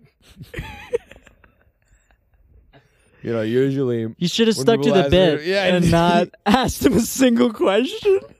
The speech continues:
Speaker 1: But you're just saying shit to them and then expecting them to respond. It's objectively the worst conversation to have with someone.
Speaker 2: "You're not gonna ask me anything?"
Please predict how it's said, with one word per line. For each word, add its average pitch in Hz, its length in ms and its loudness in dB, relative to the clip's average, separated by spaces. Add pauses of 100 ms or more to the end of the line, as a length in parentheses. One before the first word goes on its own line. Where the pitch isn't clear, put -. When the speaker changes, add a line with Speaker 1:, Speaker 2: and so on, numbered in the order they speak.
(920)
Speaker 1:
But 294 200 4
you're 285 140 6
just 285 280 0
saying 269 400 4
shit 202 380 0
to 190 120 2
them 165 340 0 (300)
and 208 160 4
then 214 100 6
expecting 196 600 0
them 190 180 0
to 175 80 4
respond. 165 840 0 (2250)
It's 190 200 -2
objectively 226 580 2
the 202 120 2
worst 190 420 2
conversation 165 720 0
to 131 120 0
have 151 260 0
with 165 140 -6
someone. 147 540 -6 (420)
Speaker 2:
"You're 127 240 -8
not - 80 -
gonna 117 140 -8
ask 117 160 -10
me 135 140 -4
anything?" 135 560 -4